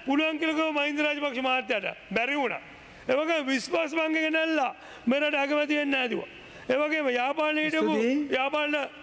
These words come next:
Speaker 1: නො-, නොගැලපෙන දාසය දෙනෙක් තමන්ගේ නම්මාගෙන අද විපක්ෂීය නායක වෙන්න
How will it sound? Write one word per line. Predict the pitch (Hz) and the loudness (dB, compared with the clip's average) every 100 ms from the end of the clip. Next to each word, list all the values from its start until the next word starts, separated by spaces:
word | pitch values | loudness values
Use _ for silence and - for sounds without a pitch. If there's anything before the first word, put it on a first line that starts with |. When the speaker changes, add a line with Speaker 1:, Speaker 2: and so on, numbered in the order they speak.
| - - - - - | -20 -20 -20 -20 -6
Speaker 1:
නො-, | 226 247 269 | 0 0 0
නොගැලපෙන | 247 254 294 320 320 277 | 0 2 2 2 0 0
දාසය | 247 254 285 330 | 0 2 2 0
දෙනෙක් | 330 330 285 - - - | 0 0 -2 -8 -20 -8
තමන්ගේ | - 247 294 302 302 | -2 0 0 0 0
නම්මාගෙන | 269 254 269 302 320 330 330 285 - - - - - | 0 0 0 2 2 0 0 -2 -6 -18 -20 -20 -4
අද | 262 262 294 254 - - - 214 | -2 0 0 -2 -6 -14 -10 -2
විපක්ෂීය | 240 302 277 294 302 277 | 0 0 0 0 2 2
නායක | 240 262 277 | 0 0 0
වෙන්න | 294 285 277 | 0 2 2